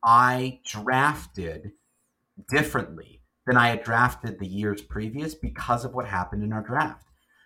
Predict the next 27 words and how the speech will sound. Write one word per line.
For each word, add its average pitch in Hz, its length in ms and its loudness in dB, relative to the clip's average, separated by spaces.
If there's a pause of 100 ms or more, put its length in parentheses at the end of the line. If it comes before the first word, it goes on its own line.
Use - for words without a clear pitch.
We 143 120 2
don't, 160 200 6
we 135 100 0
don't 143 220 2
do 120 120 -4
a 101 60 -4
snake 101 320 -4
draft. 104 560 -2
We, 98 240 -4
um, 85 380 -4 (400)
each - 240 -12
in, 98 300 -4
in 90 160 -6
our 87 220 -4 (120)
Josh - 300 -6
and 87 100 -6 (100)
mine 82 280 -6
house 92 360 -8
league, 82 240 -12
we, 90 360 -10 (100)
um, 85 380 -8 (480)
basically 127 360 -2
have 92 220 -2
sixteen - 800 -8 (140)
different - 460 -8 (280)
draft 98 320 2
positions. 147 540 -8